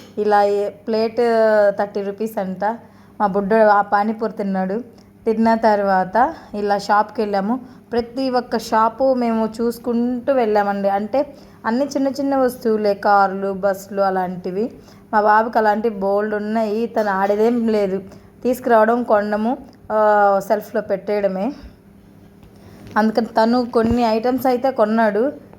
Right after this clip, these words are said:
కానీ ప్రతి షాపులో అంటే ఏమేమి ఐటమ్స్ ఉన్నాయో తెలియాలి కదా, అందుకని అన్నీ చూసుకుంటూ వెళ్తూ ఉన్నాము. ఇవి బ్యాంగిల్స్ అని, హెయిర్ బ్యాండ్స్, క్లిప్స్. ఇంకా ఈ షాప్కి వచ్చాము. ఇందులో తనకి కొన్ని ఐటమ్స్ నచ్చాయి.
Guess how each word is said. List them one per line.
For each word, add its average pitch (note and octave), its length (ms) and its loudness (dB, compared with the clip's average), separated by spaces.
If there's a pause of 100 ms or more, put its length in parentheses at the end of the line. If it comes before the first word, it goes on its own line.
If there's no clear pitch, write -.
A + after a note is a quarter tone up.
(100)
కానీ A#3 120 2
ప్రతి A3+ 480 -4
షాపులో A3+ 720 2
అంటే A3 400 -2
ఏమేమి A#3 400 0
ఐటమ్స్ A#3+ 400 -2
ఉన్నాయో G#3+ 300 -2
తెలియాలి G#3 460 0
కదా, F#3+ 280 0 (360)
అందుకని G#3 640 0
అన్నీ A3 540 -2 (120)
చూసుకుంటూ A3 760 0
వెళ్తూ A3 420 0
ఉన్నాము. G3+ 580 -2 (460)
ఇవి G#3+ 120 -2
బ్యాంగిల్స్ G3 840 -2
అని, F#3+ 320 -2 (480)
హెయిర్ G#3+ 240 2
బ్యాండ్స్, F#3+ 560 0
క్లిప్స్. G3 520 -6 (600)
ఇంకా A3 140 2
ఈ A3 180 4
షాప్కి G#3+ 480 0
వచ్చాము. G#3+ 440 -2
ఇందులో G#3 340 -4
తనకి G#3 560 -2
కొన్ని G3+ 400 -2
ఐటమ్స్ G#3 840 0
నచ్చాయి. G3 560 -2